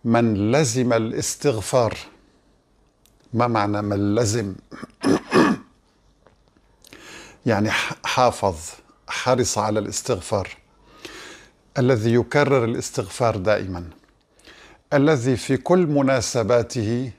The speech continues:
يقول: "أستغفر الله العظيم". إذا استيقظ من النوم يستغفر الله، إذا ذهب إلى نومه يستغفر الله عما بدر منه،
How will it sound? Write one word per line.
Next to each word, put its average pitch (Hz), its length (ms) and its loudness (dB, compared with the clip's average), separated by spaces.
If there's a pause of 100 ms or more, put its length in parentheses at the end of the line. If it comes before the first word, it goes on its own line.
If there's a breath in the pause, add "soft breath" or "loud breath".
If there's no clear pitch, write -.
يقول: 127 360 -2
"أستغفر 107 600 -2
الله 101 260 2
العظيم". 92 420 -6 (200)
إذا 120 180 0
استيقظ 127 600 2
من 110 220 2
النوم 110 460 -2 (100)
يستغفر 104 600 -4
الله، 87 220 -6 (960 loud breath)
إذا 127 280 6
ذهب 120 420 2
إلى 117 320 2
نومه 110 380 0
يستغفر 107 760 -4
الله 92 160 0
عما 101 300 0
بدر 95 380 0
منه، 90 240 -6